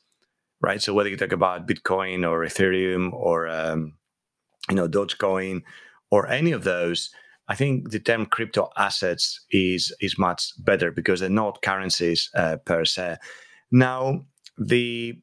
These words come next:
the idea that governments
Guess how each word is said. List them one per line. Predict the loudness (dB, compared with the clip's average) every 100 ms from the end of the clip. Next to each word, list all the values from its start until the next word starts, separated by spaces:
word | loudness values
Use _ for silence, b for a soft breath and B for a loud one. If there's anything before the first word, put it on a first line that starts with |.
| _ _ -12 0
the | 2 4
idea | 0 0 0 0 0 -2 -4 -6 _ -6
that | -2 2 2 0 -2 -4 -8 -20 _ _ _ _ 0
governments | 2 2 0 0 -2